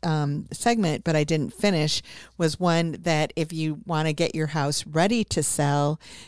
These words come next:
that they will actually come in and do all of the repairs and different things like that. And then once they're, um, all done, you can put it on the market, you can get top dollar, and you don't pay them a dime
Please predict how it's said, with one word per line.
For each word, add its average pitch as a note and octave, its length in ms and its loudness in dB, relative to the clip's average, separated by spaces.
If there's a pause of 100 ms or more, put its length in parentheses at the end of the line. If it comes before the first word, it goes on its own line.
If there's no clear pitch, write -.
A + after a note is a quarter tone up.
(140)
that D3+ 380 2
they D#3+ 260 0
will E3+ 140 2
actually E3+ 420 -2
come F#3 320 0
in D#3 380 0
and D3 320 -2
do D#3 420 2
all D#3+ 240 2
of F3 100 4
the E3+ 120 2
repairs D#3 600 0
and D3 120 0
different D#3+ 320 0
things D#3+ 280 -2
like C#3 220 -2
that. F3+ 420 0 (400)
And D#3+ 220 0
then D#3 360 2
once E3 500 -2
they're, D#3+ 560 0
um, D3 500 -4 (340)
all D#3 140 0
done, G#3 300 0
you F3+ 100 0
can D#3+ 160 -2
put E3+ 160 0
it D#3 100 -4
on D3+ 120 -2
the D3+ 80 -2
market, D#3 360 -2
you C#3+ 80 -4
can D3+ 200 -4
get D3 160 -2
top D3+ 240 -4
dollar, D#3 300 2
and D#3 220 -2
you D3+ 80 0
don't F3 220 0
pay F#3 160 -2
them D#3+ 180 0
a C#3+ 40 0
dime F3 440 0